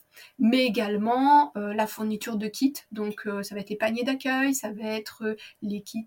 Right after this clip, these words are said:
cosmétiques, voilà, où on va être dans la recherche vraiment de, de l'excellence du produit,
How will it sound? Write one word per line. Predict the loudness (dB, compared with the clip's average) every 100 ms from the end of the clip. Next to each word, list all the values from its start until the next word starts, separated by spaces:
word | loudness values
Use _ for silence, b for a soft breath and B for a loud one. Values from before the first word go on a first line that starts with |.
| -8
cosmétiques, | -4 -2 -2 -6 -8 -10 -12 -16 _ _ _
voilà, | -8 -6 -6 B B
où | -6 -4 -2
on | 2
va | 2
être | 2 -2
dans | -4
la | -2 -2
recherche | -2 0 4 4 2 -4
vraiment | -4 -2 -2 -2
de, | -4 -4 -8 B -2
de | 0
l'excellence | 0 0 -2 0 -2
du | -2
produit, | -4 -2 0 2 2 0